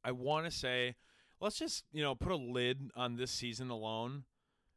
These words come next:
Or, like, let's just, like, negate the fact that D'Angelo Russell has been a god this year, or at least the second half of the year, I'd say even. Um, I'll be the first to admit I thought that he was, after he left the Lakers, I'm thinking, "Okay, this is gonna be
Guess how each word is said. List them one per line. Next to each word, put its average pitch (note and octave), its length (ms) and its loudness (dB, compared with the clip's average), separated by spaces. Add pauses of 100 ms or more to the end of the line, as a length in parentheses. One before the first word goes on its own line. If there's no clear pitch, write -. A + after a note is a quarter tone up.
(160)
Or, C3+ 120 -4
like, B2 320 4
let's D#3+ 200 0
just, - 260 -4
like, B2+ 240 0
negate C#3 600 4 (440)
the B2 120 -2
fact B2+ 340 0
that B2 140 -2
D'Angelo B2 340 0
Russell B2 480 2
has A#2+ 120 0
been A#2 160 0
a A2 60 -2
god G#2+ 540 0 (340)
this C3 260 -4
year, C#3+ 460 0 (120)
or A#2+ 80 -4
at B2 60 0
least C3 220 -2
the A#2 80 -6
second A#2+ 280 -2
half A#2 220 -2
of A#2 40 -10
the A#2+ 60 0
year, A#2+ 160 0
I'd B2 120 -4
say B2 160 -2
even. C3+ 320 -4 (560)
Um, A#2+ 460 2 (300)
I'll D3+ 140 4
be F3+ 60 -2
the F3+ 100 0
first D#3 320 0
to C#3+ 60 2
admit B2 260 2
I A#2+ 200 4
thought B2 280 2
that A#2 160 -2
he A#2 340 -2
was, A2 680 0
after A#2+ 260 0
he B2+ 60 0
left B2 180 0
the A2+ 80 -8
Lakers, A#2+ 400 -2
I'm A2 160 -4
thinking, G#2+ 360 -8
"Okay, C3+ 440 0
this A2+ 160 -6
is G#2+ 80 -6
gonna A#2 200 -4
be A2+ 460 0